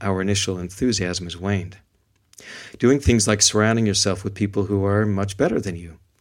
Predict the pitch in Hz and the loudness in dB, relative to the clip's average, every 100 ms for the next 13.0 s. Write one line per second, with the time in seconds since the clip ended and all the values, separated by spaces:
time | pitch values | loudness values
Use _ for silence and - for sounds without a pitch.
0 | _ - 113 101 110 101 - - 110 110 | _ -6 -2 2 2 0 -6 -6 0 2
1 | 101 98 107 98 95 92 95 117 101 98 | 2 0 0 0 -2 -4 -4 -2 -2 -6
2 | - - - _ _ - 135 131 131 117 | -12 -18 -20 _ _ 0 2 2 0 2
3 | 117 110 104 95 104 107 104 95 92 - | 2 4 2 2 0 -2 -2 -4 -6 -12
4 | - _ _ _ 92 92 - 98 95 104 | -20 _ _ _ -6 -4 -2 -2 -2 -2
5 | 98 104 113 104 147 160 92 - 85 - | 0 0 0 0 0 -2 -4 -8 -8 -16
6 | - - - _ _ _ _ _ _ _ | -20 -20 -20 _ _ _ _ _ _ _
7 | _ _ _ _ _ _ _ _ - - | _ _ _ _ _ _ _ _ -20 -18
8 | - - - 180 214 180 120 117 107 107 | -16 -2 2 4 4 4 2 2 2 0
9 | 98 104 101 95 - 90 85 - - 104 | 2 2 4 2 -2 -6 -8 -8 -2 -2
10 | 98 104 113 147 117 101 101 95 95 - | 0 2 0 0 -2 -2 -2 -4 -2 -4
11 | 95 104 98 98 95 95 90 - 127 131 | -4 -2 -2 -2 -4 -4 -2 0 0 0
12 | 92 90 90 90 92 87 - 90 85 | 0 -4 -6 -6 -6 -8 -8 -10 -12